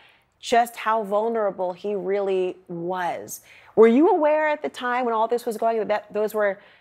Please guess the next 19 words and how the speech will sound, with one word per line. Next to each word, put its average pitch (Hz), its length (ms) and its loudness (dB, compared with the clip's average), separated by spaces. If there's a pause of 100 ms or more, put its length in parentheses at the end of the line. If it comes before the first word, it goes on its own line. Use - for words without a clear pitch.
(120)
the 226 60 -6
struggles 220 400 0
that 214 100 -2
he 220 180 -4
was 202 220 -4
facing? 220 480 -4
And 190 200 -4 (340)
if 214 160 -2
so, 254 480 2
were 208 160 0
you 208 160 -2
surprised 220 560 -4
that 220 80 -4
he 214 60 -4
shared 214 300 -4
them 214 100 -6
with 214 140 -8
the 214 80 -6
world? 202 400 -4